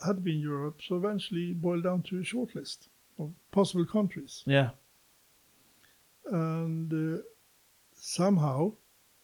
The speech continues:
Speaker 1: that short list, at the, the essence of that list,
Speaker 2: Yeah.
Speaker 1: more or less corresponded to the old Viking roots.
Speaker 2: Sure,
Speaker 1: You know,
Speaker 2: sure.
Speaker 1: the, the way the ancestors traveled the,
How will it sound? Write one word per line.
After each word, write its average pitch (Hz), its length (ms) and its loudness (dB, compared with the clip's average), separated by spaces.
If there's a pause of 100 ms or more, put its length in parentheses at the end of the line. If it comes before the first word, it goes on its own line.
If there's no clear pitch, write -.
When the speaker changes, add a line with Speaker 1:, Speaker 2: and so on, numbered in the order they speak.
Speaker 1:
that 180 200 0
short 175 360 0
list, 143 340 -6
at 151 160 -6
the, 165 240 -10
the 170 240 -8
essence 147 380 2
of 151 60 -4
that 151 200 -2
list, 151 300 -4 (100)
Speaker 2:
Yeah. 135 220 0 (100)
Speaker 1:
more 226 180 10
or 262 40 6
less 170 260 4
corresponded 175 880 4
to 160 100 -4
the 180 140 0
old 190 380 6
Viking 202 680 0
roots. 214 400 4
Speaker 2:
Sure, 92 440 0 (400)
Speaker 1:
You 151 180 0
know, 101 100 0
Speaker 2:
sure. 98 140 -2
Speaker 1:
the, 277 140 -6
the 170 100 4
way 160 400 0 (220)
the 147 240 -8 (1120)
ancestors 160 580 0
traveled 180 460 0 (220)
the, 208 200 -4